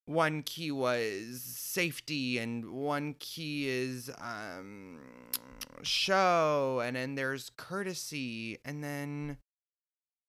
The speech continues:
fuck, what's the other key? Is there one more key, or are there two more keys? One key's, like, magic, or it's, like, happiness, or it's, like, bad bitchery, or I don't know what the fuck it is, but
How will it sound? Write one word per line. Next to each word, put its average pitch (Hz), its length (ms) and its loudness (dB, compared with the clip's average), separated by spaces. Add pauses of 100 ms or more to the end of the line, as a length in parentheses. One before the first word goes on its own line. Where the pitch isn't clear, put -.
(120)
fuck, - 400 -4 (240)
what's 170 240 -2
the - 160 -4
other 175 200 -2
key? - 440 -12 (180)
Is 147 80 -2
there 170 120 2
one 139 180 2
more 220 160 -2
key, - 160 -6
or 214 120 0
are 165 40 -2
there 147 100 -2
two 170 220 -4
more 147 160 -4
keys? - 580 -14 (600)
One 139 160 -4
key's, 147 320 -8
like, 131 280 -6
magic, 107 600 -6
or 107 80 -2
it's, 110 140 -6
like, 110 100 -10
happiness, 110 640 -4
or 107 80 -2
it's, 107 100 -10
like, 107 180 -8
bad 127 300 2
bitchery, 101 500 -2
or 95 140 -6
I 185 80 2
don't 220 80 2
know 214 80 6
what 160 160 4
the 151 80 -2
fuck 131 260 0
it 113 80 -2
is, - 220 -6
but - 240 4